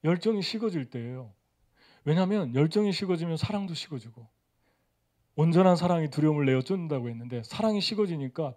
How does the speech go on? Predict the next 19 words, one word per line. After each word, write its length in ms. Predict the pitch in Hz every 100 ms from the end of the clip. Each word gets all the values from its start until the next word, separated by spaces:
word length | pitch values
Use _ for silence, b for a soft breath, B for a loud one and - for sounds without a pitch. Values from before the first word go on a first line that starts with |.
| -
두려움으로 520 | 156 226 220 202 170
채워지는 500 | - 226 214 170 123
거예요. 140 | 120 110 B B
사람 340 | - 233 233
만나는 380 | 143 165 208 196
것도 220 | 151 156
두렵고, 520 | 135 123 - - 113 _ _ _ _ _ -
대인 300 | 151 190 170
공포증이 500 | 151 160 165 156 127
생기고, 500 | 131 113 117 120 110 _ _ _ _ _ _ _ _ _ _ _ _
만나기 320 | 135 135 165 165
싫고, 500 | - 214 - 123 - _ -
그런데 260 | 190 196
만나긴 440 | 170 147 180 170 170
해야겠고. 680 | 190 170 143 - - 110 - _ _ _ _ _ _ _ _ _ _ _ _ _ _ _ _ _ _ -
너무 160 | 135 135
비참하잖아요. 840 | - - 190 151 135 123 143 170 _ _ _ _ _ _ _ b b
너무 340 | 143 170 240 190
인생이 760 | 151 170 214 202 190 185 196